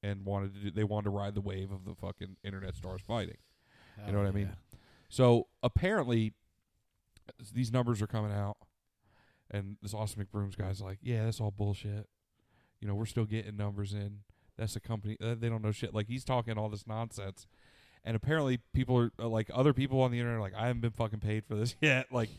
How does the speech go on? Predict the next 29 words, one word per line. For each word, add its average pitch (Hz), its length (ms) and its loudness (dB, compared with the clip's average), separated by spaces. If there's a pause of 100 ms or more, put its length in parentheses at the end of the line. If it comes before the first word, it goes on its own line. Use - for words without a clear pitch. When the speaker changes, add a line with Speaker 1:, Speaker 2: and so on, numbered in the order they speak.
(360)
Speaker 1:
they're 123 140 6
saying 131 280 4
this 123 160 0
is 113 100 0
shit, 123 280 2
so 107 100 0
we're 110 120 4
not 117 100 0
gonna 117 120 0
get 110 140 0
nothing. 113 340 -2
Might 113 200 -4
make, 117 160 -4
like, 104 200 -4
fifteen 120 360 -4
grand. 107 340 0 (320)
Because, 120 240 0
like, 135 240 4 (380)
if 143 120 6
you 202 120 10
do 247 100 10
the 226 100 10
math, 151 440 6
a - 80 -6
hundred 196 260 4
and 147 100 -6
fifty 165 240 2
thousand 120 840 4 (460)
times 135 280 -10